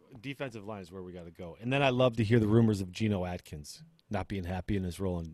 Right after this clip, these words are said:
in Cle-, uh, Cincinnati, because Geno Atkins could be one of those guys that comes in or starts next to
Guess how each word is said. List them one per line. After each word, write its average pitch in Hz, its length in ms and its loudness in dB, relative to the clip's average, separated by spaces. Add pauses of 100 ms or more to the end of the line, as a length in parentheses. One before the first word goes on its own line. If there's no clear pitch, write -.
in 87 260 -8
Cle-, 98 300 -4
uh, 87 220 -8
Cincinnati, 85 520 -6 (1000)
because 160 240 6
Geno 165 340 6
Atkins 143 440 4 (340)
could 120 160 -6
be 135 140 4
one 135 180 4
of 101 80 0
those 101 180 0
guys 101 300 2
that 98 160 -4
comes 110 380 0
in 87 260 0 (500)
or 120 200 4
starts - 560 2
next 98 320 -4
to 85 320 -4